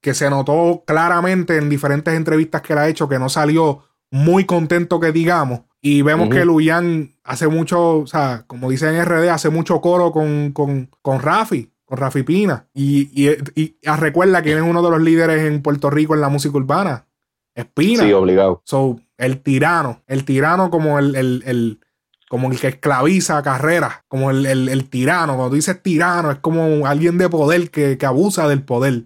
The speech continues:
Speaker 1: Eh,
Speaker 2: Literal, ¿no? Y que, y que literalmente lo está diciendo como que, "Papi, este hombre hace lo que sea por chavo".
Speaker 1: Exacto. Y esto porque, pues, en, en situaciones, pues, aparentemente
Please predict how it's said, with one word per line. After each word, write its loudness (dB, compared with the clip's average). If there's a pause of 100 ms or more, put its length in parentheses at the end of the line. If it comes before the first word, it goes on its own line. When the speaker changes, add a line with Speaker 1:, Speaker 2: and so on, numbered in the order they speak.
Speaker 1:
Eh, 2
Speaker 2:
Literal, 4
¿no? 4
Y 4
que, 6
y 4
que 4
literalmente 4
lo 6
está 0
diciendo 4 (260)
como 2
que, 4
"Papi, 4
este 2
hombre 2
hace 2
lo 6
que 2
sea 4
por 2
chavo". 0
Speaker 1:
Exacto. -2 (280)
Y 4
esto 0
porque, 2
pues, 2 (140)
en, -4
en -2
situaciones, 0
pues, 0
aparentemente 0